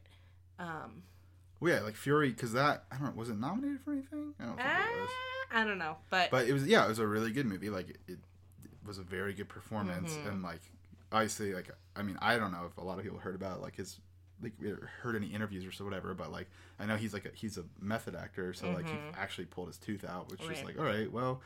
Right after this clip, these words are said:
Speaker 2: you're still kinda balls to the walls, bud, but, like,
Speaker 1: But that's what I like about him, is he goes fucking balls to the wall.
Speaker 2: Yeah, but, like, it's not necessarily always a good thing, like, 'cause
Speaker 1: No.
Speaker 2: then he did the whole, like, motivational speech thing, which I personally think that's, f-,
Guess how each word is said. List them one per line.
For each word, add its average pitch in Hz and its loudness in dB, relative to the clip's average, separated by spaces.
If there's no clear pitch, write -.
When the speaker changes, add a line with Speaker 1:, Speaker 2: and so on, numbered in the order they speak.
Speaker 2:
you're 117 0
still 180 4
kinda 117 2
balls 104 2
to 113 -4
the 98 -2
walls, 139 4
bud, 117 2
but, 101 -2
like, 98 -2
Speaker 1:
But 285 0
that's 349 2
what 359 4
I 359 8
like 339 4
about 277 4
him, 202 2
is 220 2
he 226 4
goes 196 4
fucking 180 2
balls 160 2
to 151 -14
the 160 -4
wall. 170 -2
Speaker 2:
Yeah, 165 10
but, 127 4
like, 123 6
it's 127 2
not 175 6
necessarily 135 4
always 117 4
a 98 -2
good 135 0
thing, 95 -2
like, 90 0
'cause - -14
Speaker 1:
No. 202 2
Speaker 2:
then 139 8
he 113 2
did 110 0
the 107 4
whole, 104 0
like, 92 -2
motivational 107 0
speech - -6
thing, 92 -4
which 90 -6
I 113 4
personally 120 0
think 92 -6
that's, 85 -8
f-, - -18